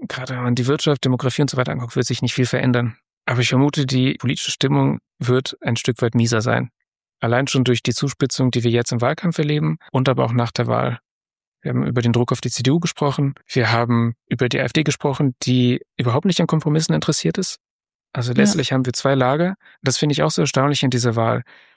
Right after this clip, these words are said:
Speaker 1: Es geht bei dieser Wahl ja nicht bloß um die individuelle Wahlentscheidung, die Frage, wer vertritt meine Interessen, sondern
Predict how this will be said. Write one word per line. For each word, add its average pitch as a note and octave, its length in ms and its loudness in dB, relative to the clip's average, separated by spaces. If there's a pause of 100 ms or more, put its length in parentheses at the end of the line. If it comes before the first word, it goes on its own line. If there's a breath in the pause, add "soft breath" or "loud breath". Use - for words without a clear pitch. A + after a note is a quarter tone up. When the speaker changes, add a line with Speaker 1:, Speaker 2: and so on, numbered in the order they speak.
(100)
Speaker 1:
Es - 140 -10
geht D#3+ 160 0
bei D#3 60 0
dieser C3 220 2
Wahl C3 180 2
ja C3 80 2
nicht C3 200 2
bloß C#3+ 240 0
um B2 180 2
die A#2+ 320 -2
individuelle B2 520 2
Wahlentscheidung, A#2+ 760 0 (180)
die A2+ 60 -6
Frage, A#2 340 -2
wer B2+ 100 -2
vertritt - 300 -10
meine A2+ 160 0
Interessen, C3 480 -2
sondern C3+ 320 2